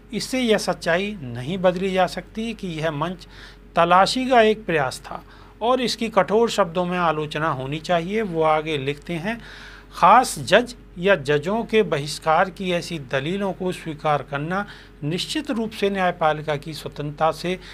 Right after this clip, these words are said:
समझौता करने के समान होगा।" सुनवाई से जजों को अलग किए जाने के आग्रह के बाढ़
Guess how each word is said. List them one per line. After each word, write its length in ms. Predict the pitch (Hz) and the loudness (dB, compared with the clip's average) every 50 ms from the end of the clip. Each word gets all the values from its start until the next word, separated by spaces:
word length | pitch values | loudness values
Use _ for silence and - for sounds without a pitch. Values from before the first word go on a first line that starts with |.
| - - - - - - - | -20 -20 -20 -16 -14 -6 -2
समझौता 640 | 175 170 165 165 151 143 139 151 160 - 208 214 214 | 0 0 0 0 -2 -4 -4 -4 -2 0 2 2 2
करने 480 | 208 - - 170 156 156 156 156 156 | 0 -2 -6 -6 -6 -4 -4 -6 -6
के 160 | 151 151 175 | -6 -6 -8
समान 380 | 175 - - 196 226 233 196 151 | -6 -4 -4 -2 -2 -2 -4 -4
होगा।" 300 | 120 - 120 123 123 - - - - - - - - - - - - - - - - - - - - - - - - - | -6 -10 -14 -16 -18 -20 -20 -20 -20 -20 -20 -20 -20 -20 -20 -20 -20 -20 -20 -20 -20 -20 -20 -20 -20 -20 -20 -12 -4 -2
सुनवाई 460 | 190 196 196 202 214 226 247 277 262 | 0 0 4 6 6 6 6 6 2
से 200 | - 247 247 247 | 2 2 0 0
जजों 360 | 208 160 170 170 156 185 196 | 2 2 2 2 2 0 -4
को 140 | 180 - 208 | -2 2 4
अलग 340 | 185 160 156 165 175 - - | 4 4 4 2 -2 -4 -8
किए 320 | - 160 160 160 156 147 | -12 -8 -6 -6 -6 -6
जाने 380 | - 117 143 143 160 170 175 156 | -4 -4 -2 -2 -2 -2 -6 -6
के 140 | 151 151 | -4 -2
आग्रह 360 | 147 139 143 147 143 147 143 139 | -2 -2 -2 -2 -4 -4 -6 -6
के 140 | - 135 | -6 -6
बाढ़ 600 | 127 120 117 113 127 127 135 143 139 143 - 226 | -8 -6 -4 -2 0 2 2 4 4 2 2 0